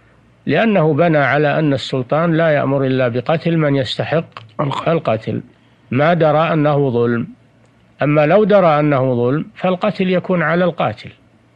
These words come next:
Speaker 1: على المباشر. نعم.
Speaker 2: فقتل فالقود أو الدية على الآمر.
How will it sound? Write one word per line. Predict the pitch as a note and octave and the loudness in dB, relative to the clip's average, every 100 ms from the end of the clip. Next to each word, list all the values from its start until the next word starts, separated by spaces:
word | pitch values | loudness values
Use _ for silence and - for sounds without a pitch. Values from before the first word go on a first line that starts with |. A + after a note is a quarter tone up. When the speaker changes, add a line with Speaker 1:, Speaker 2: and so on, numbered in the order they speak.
| _ _ _ - | _ _ _ -4
Speaker 1:
على | B2 | -2
المباشر. | D3 E3 D#3+ B2 - A#2 - - _ _ _ _ - | 0 0 2 0 -2 -8 -12 -20 _ _ _ _ -8
نعم. | B2+ G#2 A#2+ _ _ _ _ _ _ - - _ _ _ _ _ _ _ _ _ | -4 -4 -6 _ _ _ _ _ _ -20 -20 _ _ _ _ _ _ _ _ _
Speaker 2:
فقتل | - D3+ G3+ F#3+ D#3+ D3 D#3+ - C3 | -2 0 0 0 2 2 2 0 -4
فالقود | D#3+ D#3+ - G3 F3 D#3 D#3+ - | -4 -2 0 0 2 0 -2 -2
أو | D3+ E3+ | 0 0
الدية | C3+ D#3+ F#3+ F3 | -2 -2 -2 -2
على | E3 D#3 C#3 | 0 0 0
الآمر. | - B2+ A#2 A#2 G#2 | -2 -2 0 -2 -4